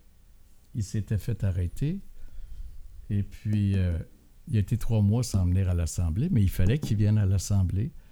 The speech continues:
Alors, quand il revenait en Assemblée, en décembre, je ne me souviens plus, là,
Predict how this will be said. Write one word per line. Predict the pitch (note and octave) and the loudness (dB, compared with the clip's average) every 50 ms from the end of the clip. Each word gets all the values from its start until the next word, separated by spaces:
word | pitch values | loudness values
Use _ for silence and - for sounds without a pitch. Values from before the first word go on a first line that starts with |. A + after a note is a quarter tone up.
| - - - - - - - - - | -20 -20 -20 -20 -20 -20 -20 -20 -10
Alors, | - - G2 F#2+ G2 F#2+ F#2+ - - - - - - - - - | -4 -2 0 2 2 0 -2 -4 -10 -16 -18 -18 -20 -16 -4 0
quand | C#3 D3 D3+ D3+ - | 0 0 0 2 0
il | A#2+ | 0
revenait | G2+ G2 F#2+ G2 F#2+ G2 A2 | 2 2 2 4 4 4 4
en | A#2 A2+ G2+ | 4 4 4
Assemblée, | G2 F2+ - - G2+ F#2 F2 F2 G#2+ C3 | 2 2 0 0 0 0 2 2 2 2
en | B2 G#2+ | 2 2
décembre, | F#2+ F#2+ A2+ A2+ - - - - - A#2 A#2 A#2 A#2 A#2 A2+ | 2 2 0 0 0 0 -4 -4 0 0 2 2 4 4 4
je | G#2+ | 4
ne | G2+ | 2
me | G2 | 2
souviens | F#2 - - G#2+ F#2 | 0 -2 -2 -2 -2
plus, | - - - F#3 | -2 -2 -4 -4
là, | C#3+ C#3+ | -4 -6